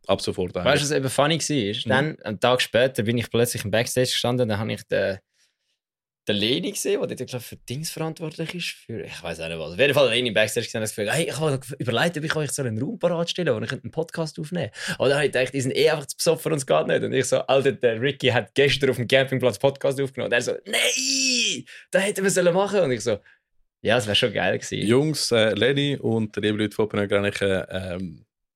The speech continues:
Speaker 2: Absolut.
Speaker 1: das nächstes Jahr wollt machen, ähm, wir würden mega gerne vorbeikommen und einen Podcast bei euch offiziell können machen. Das wäre fucking geil.
Speaker 2: Das wäre absolut
Speaker 1: Und wir könnten, äh,
Speaker 2: Also gut, so fair sind, wir würden auch vorbeikommen und spielen. Also so ist es nicht.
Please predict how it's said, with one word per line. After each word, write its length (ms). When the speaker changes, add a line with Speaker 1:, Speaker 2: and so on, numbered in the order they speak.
Speaker 2:
Absolut. 300
Speaker 1:
das 120
nächstes 260
Jahr 140
wollt 200
machen, 380
ähm, 580
wir 160
würden 220
mega 220
gerne 260
vorbeikommen 480
und 120
einen 100
Podcast 580
bei 280
euch 320
offiziell 440
können 200
machen. 220
Das 140
wäre 100
fucking 320
geil. 220
Speaker 2:
Das 160
wäre 240
absolut 420
Speaker 1:
Und 100
wir 80
könnten, 380
äh, 60
Speaker 2:
Also 260
gut, 280
so 280
fair 240
sind, 120
wir 100
würden 200
auch 60
vorbeikommen 380
und 60
spielen. 320
Also 200
so 180
ist 120
es 40
nicht. 260